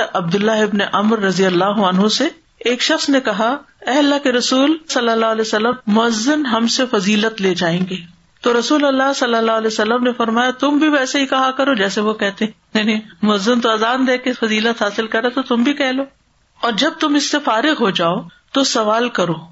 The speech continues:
یعنی اللہ سے، اور دعا مانگو، دیے جاؤ گے۔" اسی طرح آپ صلی اللہ علیہ وسلم نے فرمایا، "الدعاء لا يرد بین الاذان والاقامہ،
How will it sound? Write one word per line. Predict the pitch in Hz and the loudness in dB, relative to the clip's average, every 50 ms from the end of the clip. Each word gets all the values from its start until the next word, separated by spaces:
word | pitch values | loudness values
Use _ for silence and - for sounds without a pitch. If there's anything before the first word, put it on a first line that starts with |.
| - _ _ - | -20 _ _ -8
یعنی | 208 185 185 180 | -4 -2 0 0
اللہ | 175 170 165 165 160 | 0 0 0 -2 -4
سے، | - - - - - - _ _ _ _ - | -6 -8 -10 -12 -12 -16 _ _ _ _ -4
اور | 214 196 | -4 -2
دعا | 175 180 202 208 220 233 | 0 2 2 2 2 2
مانگو، | 226 214 175 165 165 165 185 196 - - - - _ _ | 2 0 0 0 -2 -4 -6 -8 -10 -12 -18 -20 _ _
دیے | - 180 170 208 214 214 208 | -4 0 2 4 4 2 2
جاؤ | - 175 160 151 147 | 0 -2 -2 -4 -6
گے۔" | 147 - - - - _ _ _ _ _ _ - | -8 -10 -14 -16 -20 _ _ _ _ _ _ -6
اسی | 226 - - 269 | -4 -2 -2 -2
طرح | 262 254 240 269 285 330 330 - - - | 0 0 0 0 0 -2 -4 -6 -6 -4
آپ | - 196 190 | -4 -4 -2
صلی | - - 208 208 | -2 -2 0 0
اللہ | 208 202 202 | 0 0 0
علیہ | 196 190 190 | 0 0 0
وسلم | 185 185 - 185 190 202 202 | -2 -2 -2 -2 -2 0 -2
نے | 196 196 | -2 -2
فرمایا، | 185 180 185 175 175 196 208 214 220 226 - | -2 -2 -2 0 0 2 2 2 0 0 -2
"الدعاء | - 185 190 170 156 151 185 196 196 190 220 240 - 233 240 233 | -2 -4 -4 -2 0 0 2 2 2 2 2 0 0 0 0 0
لا | 214 208 214 233 269 | 0 0 0 0 0
يرد | 285 262 233 226 214 226 233 208 196 202 | 2 2 2 2 2 0 -2 -2 -2 -2
بین | 226 208 165 190 196 202 202 208 | -2 0 0 0 2 2 2 0
الاذان | 208 208 - - 170 170 170 170 175 180 190 202 196 190 | 0 0 -2 -2 -2 -2 0 0 0 0 0 0 0 0
والاقامہ، | 180 170 170 165 165 170 170 170 - - 165 156 151 151 160 | 0 0 0 0 0 -2 -4 -4 -2 -2 -2 -2 -2 -2 -4